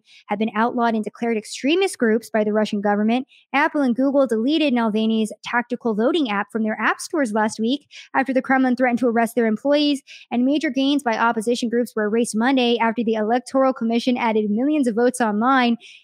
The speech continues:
a delayed count that drew calls of foul play for its lack of transparency. You know, this kind of vaguely reminds me of when, uh, Twitter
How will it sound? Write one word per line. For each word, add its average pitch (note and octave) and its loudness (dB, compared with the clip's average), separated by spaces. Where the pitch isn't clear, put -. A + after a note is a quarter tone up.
a B3 2
delayed A#3 2
count B3 0
that G#3+ -4
drew A3+ 0
calls C4+ -2
of C#4+ -2
foul D4+ -2
play D4 -2
for A#3 -6
its A3+ -4
lack A3 0
of G#3 -6
transparency. B3+ 0
You E4+ 0
know, G#4+ 2
this F#4+ 0
kind G#4+ 0
of A#3 -6
vaguely B3+ 0
reminds A3+ 0
me C4 2
of A#3 0
when, G#3+ 2
uh, G#3+ 2
Twitter D#4+ 2